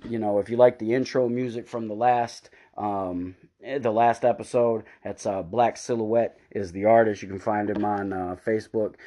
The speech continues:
and on Instagram, um, on, uh, Spotify, I believe, as well. Um, you know, check out his music. I, I, I love it. He's got a real, you know,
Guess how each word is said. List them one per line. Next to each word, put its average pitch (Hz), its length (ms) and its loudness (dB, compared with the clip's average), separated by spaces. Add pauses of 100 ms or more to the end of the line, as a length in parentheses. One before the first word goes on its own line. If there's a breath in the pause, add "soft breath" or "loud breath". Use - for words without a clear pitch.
(240 loud breath)
and 104 460 0
on 95 220 0
Instagram, 104 760 0 (200 loud breath)
um, 87 360 -2
on, 92 400 -2
uh, 92 140 -2
Spotify, 104 640 4
I 95 40 -2
believe, 98 340 -6
as 92 120 -10
well. 98 340 0 (380 loud breath)
Um, 90 480 -4
you 135 280 0
know, 120 300 4
check 143 220 4
out 147 140 10
his 123 140 0
music. 110 420 -2
I, 107 100 0
I, 101 160 -2
I 98 200 -2
love 110 260 0
it. 104 60 -2
He's 101 80 -6
got 110 160 2
a 110 40 -2
real, 110 460 2
you 117 160 -2
know, 98 320 -2